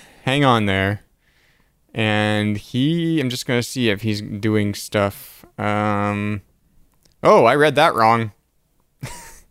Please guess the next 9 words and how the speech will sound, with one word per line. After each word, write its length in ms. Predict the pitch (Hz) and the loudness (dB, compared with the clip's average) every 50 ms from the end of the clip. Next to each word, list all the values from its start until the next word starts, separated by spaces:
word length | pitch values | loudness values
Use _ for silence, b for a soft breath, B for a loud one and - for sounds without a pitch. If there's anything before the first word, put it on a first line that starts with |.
| b b b b b b b b b b _ | b b b b b b b b b b _
Okay, 220 | - 175 170 143 117 | -2 0 0 2 2
so 400 | - - 143 139 135 131 127 - | 2 2 4 4 6 4 4 2
yeah, 300 | - 147 143 139 123 113 | 2 2 2 2 2 2
he's, 300 | 123 147 143 135 127 - - | 2 2 2 0 0 -4 -4
apparently 540 | 139 117 - 139 139 139 127 131 123 113 | -4 -4 -2 0 0 0 0 0 -2 -2
he's 120 | 120 120 107 | -2 -2 -2
doing 260 | - 120 110 110 107 | -2 -2 -2 -2 -2
some, 400 | 104 - 117 107 101 101 101 101 | -2 -2 -2 -2 0 -2 -2 -2
uh, 380 | 98 98 95 95 95 95 90 92 | 0 0 0 0 0 0 -2 -4